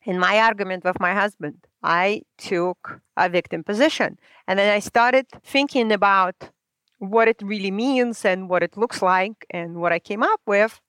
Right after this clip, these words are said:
are some of the things that I've done and some of the things that I see other women go to. It's that automatic reaction that is based on old programming and that habitual,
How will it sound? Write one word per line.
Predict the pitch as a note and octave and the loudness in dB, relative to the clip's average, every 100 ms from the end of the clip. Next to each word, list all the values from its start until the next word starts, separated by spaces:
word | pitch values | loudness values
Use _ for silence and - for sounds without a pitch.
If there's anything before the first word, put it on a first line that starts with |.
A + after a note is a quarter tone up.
| - | 0
are | G3+ G3 F#3+ F#3+ - | 4 6 4 2 -2
some | - A3+ | -8 -4
of | G#3 | -4
the | G3+ | -4
things | A3 F#3+ - | -6 -8 0
that | G3 | 0
I've | A3 A3 | 0 0
done | G3 F3+ G#3 | 2 2 2
and | G3 F#3+ | -4 -6
some | G#3 F#3+ | -6 -4
of | F#3 | -4
the | G3 | -4
things | G3+ G3 | -6 -2
that | F#3+ | 0
I | F3+ | 0
see | F3+ - F#3 F3 F3+ | -2 -8 -4 -2 -2
other | - F3 F3+ F3 | -2 0 0 -2
women | F3+ F3 F#3+ B3+ D4+ _ _ - | -2 0 0 0 -6 _ _ 0
go | A3+ A3 | 2 2
to. | G#3+ - F#3+ | 0 -2 0
It's | A3 G#3+ - _ _ _ - | 0 -2 -10 _ _ _ -10
that | F#3 F#3 F3 - - | 0 2 0 -4 -6
automatic | - G#3+ A3+ A3+ G3+ G3 G#3 - - _ _ _ | 0 2 2 0 2 0 -2 -8 -20 _ _ _
reaction | G3+ B3 A#3+ G3+ F3 - A3 G#3+ D4+ _ _ _ | -2 2 4 4 2 -2 -2 -2 -4 _ _ _
that | F3+ G3+ | -2 0
is | G#3 G3+ | 0 -4
based | F#3 G#3 G#3 - - | -4 -4 -4 -8 -2
on | F#3+ F#3 - | 0 0 -2
old | G3 F#3+ - | -2 -2 -4
programming | G3 G3 F#3 E3+ D#3 D#3+ - _ - | -2 0 -2 -2 -4 -6 -16 _ -2
and | F#3 F3+ F#3 F#3 E3+ - _ - | 2 2 0 -2 -8 -14 _ -2
that | F#3+ F3+ _ - _ _ _ - | 0 0 _ -20 _ _ _ -4
habitual, | A3+ G3+ G#3+ - G#3 E3 - | -4 -2 -4 0 2 2 -2